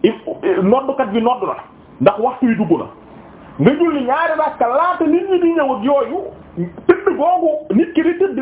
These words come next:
laata muy jóg di ci julli mu ne loolu la waa jumhuur ne loolu bi daa la. Te riwaaye yii nii day wan ne kon bu Ibnu Abbaas bi lañ bëgg a nootal te am na nee nañ yenn riwaaye Sayyidatu Aisha yi radiyallahu anha day wane ne loolu la. Tëdd gi mooy laata,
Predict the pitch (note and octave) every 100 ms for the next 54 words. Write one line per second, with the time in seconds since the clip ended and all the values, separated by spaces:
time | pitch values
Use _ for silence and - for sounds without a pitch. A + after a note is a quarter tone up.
0 | A3 D#4 F4+ E4 E4 D4+ A#3+ C4 - F4
1 | C#4+ C4 G3+ B3 G#3+ A3 C4 A#3 A#3 A#3+
2 | A#3+ A#3 G#3+ A3 G#3+ G#3+ A3 G#3+ F3+ C#3+
3 | - - - - A#3 B3 C4 C4 B3 A3
4 | B3+ A3+ A3 A3+ A#3+ A3 A3 - G3 D4+
5 | - - - G#3 B3+ A3+ A3 F#3+ E3+ -
6 | E3 G3 F#3+ G3 F3+ F3 F3 F3 E3 F3
7 | G3+ F#3+ F#3+ F#3 F3 F#3 F#3+ F#3 F3+ E3+
8 | - E3+ F3+ F3 E3+ D#3+ E3 D3+ C#3+ D3+
9 | E3 D#3+ D#3+ D3 D3 D3 D#3 E3+ E3 D3+
10 | D3 C#3+ C#3 G#2 - - - - F#3+ F#3
11 | E3 D#3+ D#3+ E3 E3+ E3